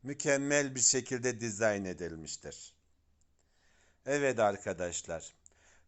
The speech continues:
tabii pek çok kişinin merak ettiği bir konu da şudur.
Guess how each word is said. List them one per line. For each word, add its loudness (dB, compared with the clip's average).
tabii 2
pek 2
çok 2
kişinin 0
merak 2
ettiği 0
bir -2
konu -4
da 0
şudur. -4